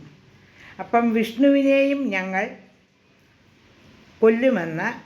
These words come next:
മധുകൈടഭന്മാർ പ്ര-, പ്രഖ്യാപിക്കുന്നു.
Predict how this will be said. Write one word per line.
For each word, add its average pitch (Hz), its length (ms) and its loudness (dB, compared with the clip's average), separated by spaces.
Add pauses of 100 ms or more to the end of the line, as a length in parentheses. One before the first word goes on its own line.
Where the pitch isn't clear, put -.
(460)
മധുകൈടഭന്മാർ 185 1000 -2 (440)
പ്ര-, 233 240 -2 (300)
പ്രഖ്യാപിക്കുന്നു. 170 760 -4